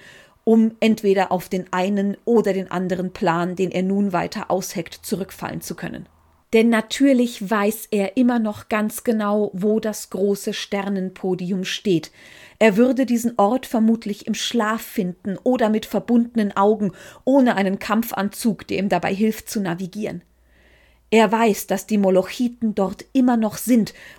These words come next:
und er weiß nun, wie er den Mechanismus aktiviert, der sie befreit. Er weiß, dass er sie auf seine ahnungslosen Feinde loslassen könnte.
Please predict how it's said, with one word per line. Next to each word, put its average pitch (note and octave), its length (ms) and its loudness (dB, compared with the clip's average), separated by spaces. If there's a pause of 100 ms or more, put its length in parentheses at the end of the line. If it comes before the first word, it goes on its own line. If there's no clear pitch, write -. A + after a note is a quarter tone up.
und B3+ 320 4
er B3 120 2
weiß G#3+ 340 0
nun, A#3+ 420 4
wie A#3+ 140 2
er C#4 100 2
den B3+ 180 2
Mechanismus A#3 720 0
aktiviert, A#3+ 800 -2
der A3 160 6
sie A3 120 -2
befreit. A3+ 640 2 (460)
Er G3+ 260 4
weiß, A3 380 4
dass G#3 220 -4
er G3 140 0
sie G#3+ 240 0
auf - 180 -6
seine F#3+ 320 -4
ahnungslosen A#3 760 0
Feinde G#3 420 -2
loslassen G#3+ 600 -4
könnte. - 360 -14